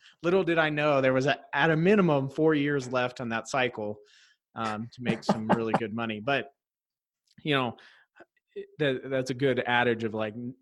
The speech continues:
Speaker 1: don't take advice from someone who hasn't done what they're telling you not to do," or, or whatever
Speaker 2: Right.
Speaker 1: that is. Um, and so I, f-, I realized, like, I,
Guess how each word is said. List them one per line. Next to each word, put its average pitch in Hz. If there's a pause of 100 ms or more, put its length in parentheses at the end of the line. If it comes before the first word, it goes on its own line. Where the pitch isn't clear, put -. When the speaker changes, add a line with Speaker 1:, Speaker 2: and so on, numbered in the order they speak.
Speaker 1:
don't 127
take 131 (640)
advice 117
from 120
someone 117
who 113
hasn't 110
done 113
what 104 (200)
they're 101
telling 113
you 104
not 104
to -
do," 107
or, 101
or 139
whatever 135
Speaker 2:
Right. 110
Speaker 1:
that 101
is. 101 (500)
Um, 120 (300)
and 170
so 160
I, 143
f-, -
I 143
realized, 151
like, 127
I, 143